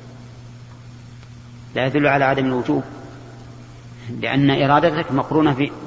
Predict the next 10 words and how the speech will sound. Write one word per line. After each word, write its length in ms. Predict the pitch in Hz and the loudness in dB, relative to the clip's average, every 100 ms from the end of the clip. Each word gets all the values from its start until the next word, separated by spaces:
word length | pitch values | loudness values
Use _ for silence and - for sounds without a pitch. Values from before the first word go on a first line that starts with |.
| - - | -16 -16
شرع 260 | - 156 156 | -4 0 2
الله. 240 | 165 156 - - - - - - - - - - - - 143 | 2 0 -4 -14 -16 -18 -18 -20 -20 -20 -20 -20 -20 -6 4
أرأيت 400 | 160 170 170 139 | 6 6 6 2
لو 120 | 147 | 2
قلت: 320 | - 156 - - - - - - - - - - - - - - - - - - - - - - - - - - - - - | 2 2 0 -10 -16 -16 -18 -20 -20 -20 -20 -20 -20 -20 -20 -20 -20 -20 -20 -20 -20 -20 -20 -20 -20 -20 -20 -20 -20 -12 -2
"من 200 | 139 143 | 0 2
أراد 460 | - 147 165 170 | 4 6 8 8
أن 380 | 151 143 143 139 | 4 2 2 2
يصلي 520 | 131 156 160 156 147 | 2 2 2 2 2
فليتوضأ"، 680 | 135 147 143 131 147 131 104 | 2 0 0 2 0 0 -6